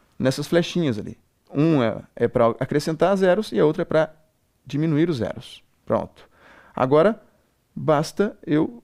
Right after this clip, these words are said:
selecionar ali e arrastar pra baixo, né?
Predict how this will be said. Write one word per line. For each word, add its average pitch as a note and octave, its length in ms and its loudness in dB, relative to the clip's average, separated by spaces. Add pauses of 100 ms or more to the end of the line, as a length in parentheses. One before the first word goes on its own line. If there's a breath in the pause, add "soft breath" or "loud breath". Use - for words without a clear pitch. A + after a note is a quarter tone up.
selecionar E3+ 760 -2
ali C#3+ 340 -2 (300)
e E3 120 2
arrastar E3 560 2 (140)
pra - 100 2
baixo, E3+ 380 2
né? D3+ 220 -2